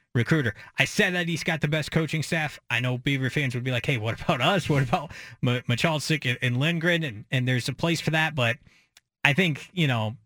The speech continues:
just looking at the coordinators, um, Oregon's probably got the best collection of them.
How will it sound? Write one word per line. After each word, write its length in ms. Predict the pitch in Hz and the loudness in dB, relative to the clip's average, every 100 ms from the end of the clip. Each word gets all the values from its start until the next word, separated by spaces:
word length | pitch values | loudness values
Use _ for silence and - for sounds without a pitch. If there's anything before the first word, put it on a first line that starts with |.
| _ | _
just 220 | 147 - | -4 0
looking 200 | 165 160 | 0 2
at 80 | 139 | 0
the 60 | 127 | 0
coordinators, 760 | - 160 143 123 117 117 - - _ _ _ _ | 0 0 2 2 2 0 -2 -10 _ _ _ _
um, 420 | 123 120 110 120 - | -2 0 0 -2 0
Oregon's 420 | 147 143 131 - | 0 2 0 0
probably 320 | 160 147 131 | -2 0 0
got 340 | 123 117 117 - _ _ 135 | 0 0 -2 -4 _ _ -4
the 180 | 127 | -2
best 480 | 127 147 143 - - - _ - | 0 0 0 -4 -12 -18 _ -4
collection 580 | 156 135 151 - 151 135 | -2 0 0 0 0 0
of 260 | 135 110 | -2 -2
them. 340 | 110 104 110 | -2 0 0